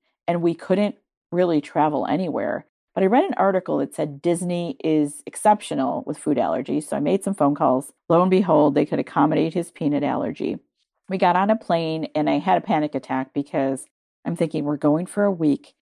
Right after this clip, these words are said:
That means he has to eat twenty-one meals out,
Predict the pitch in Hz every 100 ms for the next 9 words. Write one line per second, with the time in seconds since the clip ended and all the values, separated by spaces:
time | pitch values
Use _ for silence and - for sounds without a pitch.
0 | _ - 180 180 - 190 180 - 185 -
1 | - - - 196 202 226 214 180 170 170
2 | 165 160 151 143 - _ _ 180 175 -